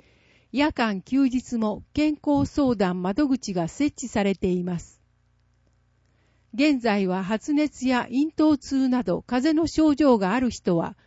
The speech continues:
特定の医療機関の発熱外来だけではなく、地域の身近な外来対応医療機関で相談や診察、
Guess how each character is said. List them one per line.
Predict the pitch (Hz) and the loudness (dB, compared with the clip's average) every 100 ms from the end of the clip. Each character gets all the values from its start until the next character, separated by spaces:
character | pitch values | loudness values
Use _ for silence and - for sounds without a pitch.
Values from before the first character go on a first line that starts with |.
| _ _ | _ _
特 | 226 - 311 | -2 2 2
定 | 311 302 | 4 2
の | 269 262 | 4 2
医 | 240 | 2
療 | 302 311 | 2 2
機 | - 311 | 0 -2
関 | 233 220 190 | -2 -2 -2
の | 165 180 - | -4 -6 -8
発 | 226 233 320 | -6 -4 0
熱 | 311 339 277 | 0 0 -4
外 | 247 311 277 | -2 0 0
来 | 226 196 180 | 0 0 -2
だ | 202 | -4
け | 208 247 | -2 0
で | 202 | 2
は | 175 170 | 0 0
な | 180 190 | -2 -6
く、 | - - - _ _ _ _ - | -8 -14 -16 _ _ _ _ -2
地 | 330 311 | 2 2
域 | - 233 | 2 0
の | 190 | 0
身 | 196 | 0
近 | 220 294 302 | -2 -2 0
な | 285 277 - _ | 0 -2 -4 _
外 | 214 262 320 | -2 0 2
来 | 320 302 285 | 2 0 -2
対 | - 285 320 302 | -2 0 2 4
応 | 294 277 | 4 2
医 | 247 | 2
療 | 294 302 | 2 0
機 | 294 | -4
関 | - 220 196 | -4 -2 -2
で | 175 165 | -6 -8
相 | - 262 285 285 | -4 0 2 2
談 | 262 254 240 | 0 0 -2
や | 233 | -4
診 | - - 254 247 | -6 -2 -2 0
察、 | - 220 - 202 | -2 -6 -6 -8